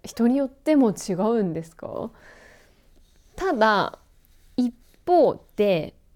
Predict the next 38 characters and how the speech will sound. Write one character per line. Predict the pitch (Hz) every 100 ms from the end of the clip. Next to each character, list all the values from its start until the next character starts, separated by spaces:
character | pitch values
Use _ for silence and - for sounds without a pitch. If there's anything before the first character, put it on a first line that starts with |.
| _ 370
受 |
け | 359 370
た | 254 -
こ | 185
と | 180 -
あ | 208
り | 240
ま | 247 269
す | -
っ | 202
て | - - 185
い | 170 165
う |
方 | 165 202 180
も | 165
何 | 202 262 240
人 | 202 170
か | 156
ね、 | 165 -
い | 180
ら | 185
っ | 190
し | -
ゃ | 233
っ | -
て、 | - 180 160
絡 | 165 190
ま | 196 208
回 | 185 220
し |
て | 233
く | 226
だ | 226
さ | 247
っ | 226
た | 170
の | 165
で、 | 185